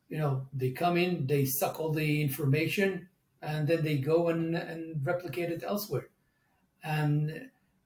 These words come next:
and the amount of effort that a, a startup company needs to, uh, to put, you know, in documentation, in A P Is, in specific, uh, specific change requests, uh, is tremendous, and that kills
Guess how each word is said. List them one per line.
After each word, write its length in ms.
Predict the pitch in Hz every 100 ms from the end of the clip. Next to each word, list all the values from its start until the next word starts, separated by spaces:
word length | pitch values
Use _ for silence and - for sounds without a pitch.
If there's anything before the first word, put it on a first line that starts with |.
| _
and 280 | - 151 139
the 140 | 160
amount 600 | 147 147 170 196 175 131 - -
of 280 | 151 131 -
effort 460 | 185 185 170 135 - -
that 300 | 135 151 151
a, 140 | 131 -
a 120 | 190 139
startup 440 | - 175 165 -
company 540 | 180 180 160 135 131
needs 320 | 131 156 135 -
to, 260 | 160 147 147
uh, 260 | 143 135 - _ _
to 100 | -
put, 400 | 135 185 165 - - _ _
you 80 | 147
know, 220 | 135 131 - -
in 240 | 139 127
documentation, 1080 | 165 156 160 156 143 143 151 131 143 139 135
in 180 | 151 147
A 160 | 165 151
P 220 | 160 156
Is, 460 | 156 156 156 143 143
in 240 | 151 135 - _
specific, 800 | - - - - 190 185 160 -
uh, 360 | 170 165 160 - - _ _
specific 540 | - - 151 - 190
change 300 | - 196 208
requests, 580 | 185 147 151 151 160 - - _ _ _ _ _
uh, 380 | - 156 151 156 -
is 160 | 139
tremendous, 460 | - 196 233 160 131
and 120 | 151
that 200 | 170 -
kills 480 | - 185 160 -